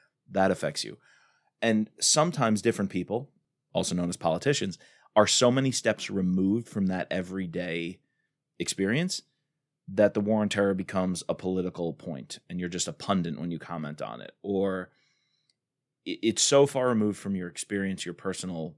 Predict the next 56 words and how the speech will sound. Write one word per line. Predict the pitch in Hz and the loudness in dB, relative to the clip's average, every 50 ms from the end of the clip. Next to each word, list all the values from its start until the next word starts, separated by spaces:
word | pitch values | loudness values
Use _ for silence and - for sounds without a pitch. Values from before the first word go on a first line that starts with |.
| _ _ _ _ _ _ _ - | _ _ _ _ _ _ _ -8
connections, | - 90 92 90 - - 87 78 73 - - _ _ _ _ _ _ _ _ _ _ _ _ - | -2 0 0 0 0 0 -2 -4 -4 -6 -10 _ _ _ _ _ _ _ _ _ _ _ _ -16
that | - 90 92 101 92 90 | -8 0 2 2 4 2
you | 92 | 0
form | - - 113 110 101 | -2 2 2 4 4
certain | 98 - - 90 90 | 4 2 0 -2 -2
opinions | 82 - 92 87 87 85 82 82 | -2 -4 -4 -2 -2 -4 -6 -8
on | 80 69 69 69 | -8 -10 -8 -8
it | 69 67 - | -10 -10 -8
and | 82 85 90 | -4 -4 -4
the | 90 | -4
people | - - 98 - - 85 | -4 -4 -6 -4 -4 -4
who | 82 90 | -2 -2
operate | 85 82 78 - 85 80 69 55 | 0 -2 -2 -4 -4 -6 -6 -6
in | 53 57 | -8 -12
it. | 55 - - | -14 -10 -8
Like, | - - - _ _ | -10 -10 -10 _ _
Barbara | - 117 123 117 120 | 6 6 6 6 6
Lonsdale | 107 101 98 98 92 90 92 | 2 2 0 -2 -2 -2 -2
also | 85 - 90 90 - - 87 | 2 2 2 2 2 0 -2
hated | 80 - 98 90 87 85 87 | 0 2 2 2 2 0 -2
Mitch, | 90 80 - - - - _ - | -2 -4 -4 -6 -8 -10 _ -10
and | 87 87 | -8 -6
she | - - 90 - - | -6 -6 -6 -8 -6
even | 95 101 95 95 90 | -4 -4 -2 -2 -2
said, | 82 - - 87 78 | -2 -2 -2 -2 -2
like, | 80 76 73 - - _ _ _ | -4 -6 -8 -10 -12 _ _ _
"You | - 87 90 104 117 117 104 98 | -10 -2 2 4 6 6 6 4
are | 92 | 4
the | 90 | 2
ones | 87 82 82 90 87 | 0 -2 -2 -6 -6
destroying | - 87 - - 92 90 90 82 | -6 -8 -6 -6 -4 -6 -4 -4
America | 85 87 87 85 85 - 85 78 - | -4 0 0 0 0 0 -2 -4 -2
and | 87 90 | 0 2
motivating | 92 90 92 92 90 92 90 82 82 | 2 2 2 0 0 -2 -4 -4 -4
the | 85 82 | -4 -4
radicalism. | 82 82 80 80 - - 78 71 58 - 64 - - - | -4 -4 -4 -4 -6 -6 -6 -6 -6 -8 -10 -10 -6 -2
What | 98 - - | -2 -2 -2
you | 92 90 101 107 110 107 | 0 0 4 4 4 4
and | 98 92 | 4 2
Irene | 87 87 85 90 95 92 90 87 85 82 | 0 0 0 0 0 0 -2 -4 -6 -8
and | 65 71 87 | -8 -8 -6
the | 85 87 | -2 0
rest | 90 90 - - - | 0 0 0 -2 -6
of, | 82 80 73 | -8 -8 -8
you | 58 73 | -8 -8
know, | 87 82 78 76 - _ _ _ _ _ _ _ _ _ _ _ - - - | -6 -6 -8 -10 -12 _ _ _ _ _ _ _ _ _ _ _ -20 -20 -18
your | - 90 85 92 90 | -8 -2 0 0 2
gang | 87 87 87 87 90 90 87 85 | 0 -2 -4 -4 -4 -4 -4 -4
does." | 78 57 52 - - - - | -4 -4 -4 -4 -6 -4 -2
She | - - 110 | 0 0 2
sees | 104 - 127 120 98 | 2 2 2 2 4
them | 90 104 104 104 98 | 6 6 6 6 4
as | 87 82 | 2 -2
the | 87 87 | -6 -8
criminals, | - 90 82 76 69 55 - - 80 | -6 -6 -6 -6 -6 -8 -10 -6 -4
right, | 82 82 82 82 | -4 -2 -2 -4